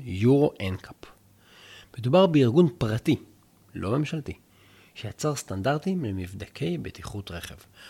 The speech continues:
והוא פרסם את תוצאות מבדקי הבטיחות שלו בצורה פשוטה ונגישה.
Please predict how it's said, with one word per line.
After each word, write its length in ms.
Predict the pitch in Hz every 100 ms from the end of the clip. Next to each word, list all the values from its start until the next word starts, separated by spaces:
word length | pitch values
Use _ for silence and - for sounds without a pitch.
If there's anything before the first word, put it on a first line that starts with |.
| -
והוא 120 | 131 113
פרסם 420 | 127 107 - 214
את 60 | 190
תוצאות 360 | 123 127 147
מבדקי 440 | 143 104 95 - 117
הבטיחות 500 | 101 92 - 202 196
שלו 200 | 185 208 196
בצורה 300 | - - 127
פשוטה 380 | - - - 180
ונגישה. 420 | 156 113 92 -